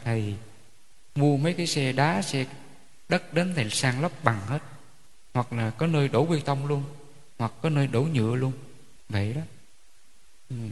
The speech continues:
Cái người có tâm tư là vậy á, Phật tử.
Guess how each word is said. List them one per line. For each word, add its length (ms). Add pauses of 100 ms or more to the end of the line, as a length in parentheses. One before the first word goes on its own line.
(1300)
Cái 100
người 180
có 160
tâm 220
tư 240
là 140
vậy 280
á, 100
Phật 160
tử. 140